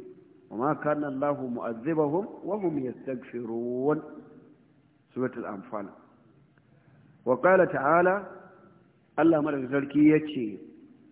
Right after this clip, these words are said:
"Wallazina idza fa'alu fahishatan aw zalamu anfusahum ذكروا الله فاستغفروا لذنوبهم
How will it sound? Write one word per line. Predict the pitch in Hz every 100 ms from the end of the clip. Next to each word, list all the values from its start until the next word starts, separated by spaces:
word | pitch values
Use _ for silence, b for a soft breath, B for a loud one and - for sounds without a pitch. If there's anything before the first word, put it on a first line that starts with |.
| _ b b b b b b
"Wallazina | 127 196 196 180 170 185 180 170
idza | 147 143 151 147
fa'alu | 156 151 156 147 156 147
fahishatan | 156 156 156 147 135 147 139 139 123 104 - - - _ _ _ _ b b b b
aw | 156 185
zalamu | 180 196 180 160 165 -
anfusahum | 147 139 147 151 156 131 135 123 - - - - - _ _ b b b b b
ذكروا | 113 196 196 165 160
الله | 156 156 165 160 139
فاستغفروا | - 131 - 165 165 - 156 175 185
لذنوبهم | 170 139 139 160 185 185 220 226